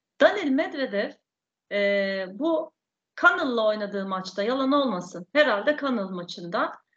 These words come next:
e, ti-, medical timeout alıp doktor, ya daha doğrusu doktor çağırıyor. Medical timeout almıyor da doktor geliyor, fizyo ya da neyse o gelen,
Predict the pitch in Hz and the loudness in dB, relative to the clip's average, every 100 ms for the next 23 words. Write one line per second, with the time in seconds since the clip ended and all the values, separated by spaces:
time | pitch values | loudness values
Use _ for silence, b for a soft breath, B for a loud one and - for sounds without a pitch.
0 | _ - 208 208 202 202 202 - _ _ | _ 0 2 4 4 4 2 -2 _ _
1 | _ - 311 320 262 311 320 294 262 294 | _ 4 6 6 6 2 2 -2 0 4
2 | 311 294 247 240 196 190 - 254 - 330 | 6 6 2 -2 -6 -4 2 2 4 2
3 | 302 - 185 240 285 254 - 226 220 - | 2 0 4 4 4 -2 0 0 0 0
4 | 349 349 294 208 180 165 180 269 - _ | 0 2 2 2 2 0 0 -2 -4 _
5 | _ - 226 240 247 240 247 240 240 240 | _ -2 -2 0 -2 0 2 4 4 2
6 | 262 262 294 453 208 165 - b b b | 4 6 6 4 2 0 -6 b b b
7 | - 240 208 - 349 277 302 339 339 226 | 6 6 6 4 4 4 2 2 4 2
8 | 302 - _ _ 262 240 202 208 269 220 | 2 -4 _ _ 2 2 2 2 2 2
9 | 220 233 226 220 190 185 185 185 208 | 4 4 4 2 -2 -2 2 4 4